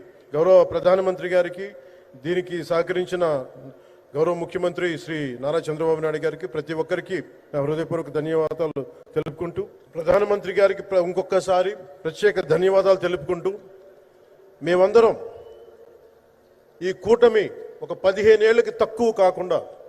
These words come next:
బలంగా ఉండాలి. మనందరం ఎంత బలంగా ఉండాలి అంటే, ఇంక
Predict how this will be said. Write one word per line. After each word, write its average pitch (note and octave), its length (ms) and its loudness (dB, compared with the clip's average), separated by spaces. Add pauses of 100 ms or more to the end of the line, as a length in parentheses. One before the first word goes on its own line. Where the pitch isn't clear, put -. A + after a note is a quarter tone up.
(640)
బలంగా A3+ 380 4 (120)
ఉండాలి. F3+ 320 6
మనందరం D#3+ 420 0 (600)
ఎంత G3 140 0 (140)
బలంగా A#3+ 320 8 (100)
ఉండాలి A3+ 380 8
అంటే, A3+ 220 4 (560)
ఇంక D#3 100 -14